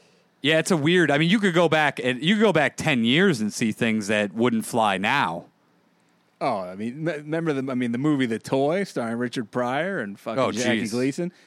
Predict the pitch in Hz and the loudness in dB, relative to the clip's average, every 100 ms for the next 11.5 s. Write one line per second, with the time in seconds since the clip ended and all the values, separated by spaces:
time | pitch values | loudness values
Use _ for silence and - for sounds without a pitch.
0 | _ - 151 156 127 123 113 113 117 123 | _ -6 -2 0 0 -2 -2 -2 0 -2
1 | 143 _ _ _ - 120 120 127 165 107 | -4 _ _ _ -6 -2 0 2 2 -2
2 | - 147 175 127 82 - 156 185 202 120 | -2 2 4 4 2 -2 0 2 2 -2
3 | - - _ _ - 151 135 85 80 - | -8 -20 _ _ -4 2 2 0 -4 -12
4 | _ _ _ - 143 208 220 139 - - | _ _ _ -2 2 2 2 0 -2 2
5 | 277 - 277 - 294 - 277 220 233 208 | 2 2 2 2 2 2 2 4 4 2
6 | - 220 208 180 180 165 160 170 240 - | 2 2 4 2 2 2 2 2 2 -2
7 | - 135 - 127 147 123 123 220 226 165 | -4 -4 -2 -2 -2 -6 -4 0 2 2
8 | 139 - 196 202 208 202 160 - 180 185 | 0 0 0 2 0 2 0 -2 -2 0
9 | 196 190 165 160 147 214 240 147 113 113 | 0 0 -2 0 0 0 0 -2 -2 0
10 | 143 139 170 240 - - _ 113 110 120 | 0 2 0 -2 -6 -16 _ -12 -4 -2
11 | 156 208 87 - | -2 -4 -8 -16